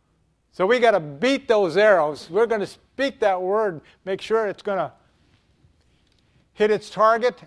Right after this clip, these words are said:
and remove. The enemy be, will be removed. Amen?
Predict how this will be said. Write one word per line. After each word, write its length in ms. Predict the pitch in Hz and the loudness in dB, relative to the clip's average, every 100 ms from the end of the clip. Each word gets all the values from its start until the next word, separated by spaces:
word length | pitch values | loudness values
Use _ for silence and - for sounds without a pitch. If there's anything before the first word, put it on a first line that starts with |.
| _ | _
and 220 | 185 180 | -12 -8
remove. 760 | 180 170 170 202 262 143 95 - _ _ - | -6 -4 -2 0 -2 -4 -12 -20 _ _ -12
The 120 | 185 | -10
enemy 400 | 196 220 220 185 | -8 -6 -4 -4
be, 240 | 160 165 - | -6 -10 -12
will 200 | 160 170 | -12 -10
be 200 | 175 170 | -8 -8
removed. 680 | 151 151 151 208 240 120 101 _ _ _ _ _ _ _ _ _ _ _ _ _ _ _ _ | -8 -10 -8 -10 -10 -16 -20 _ _ _ _ _ _ _ _ _ _ _ _ _ _ _ _
Amen? 420 | 156 156 170 240 | -14 -10 -8 -10